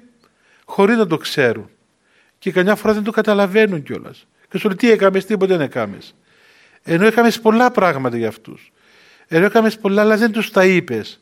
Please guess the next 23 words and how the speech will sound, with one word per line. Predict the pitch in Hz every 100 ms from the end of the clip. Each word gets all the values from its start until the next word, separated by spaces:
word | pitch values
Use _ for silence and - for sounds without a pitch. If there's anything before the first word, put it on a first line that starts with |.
| _ _ _ _ _
Για | 226
να | 214
μην | 196 202
τους | 190 -
πληγώσεις, | 165 120 160 190 190
για | 170
να | 165 160
μην | 170
τους | 160 - - 160 156 _
προσβάλλεις, | - 135 113 135 190 190 180 - _ _ - _ _
για | 226 214
να | 208
μην, | 202 202
τέλος | 185 190 170
πάντων, | - 185 170 170
να | 165 160 151 151 _ - _ _ _
πει | 185
ότι | 185 180 175
ήθελε | 170 175 165
να | 156
σου | 151 151
πούνε | 160 151
ευχαριστώ. | 131 147 123 - - 220 214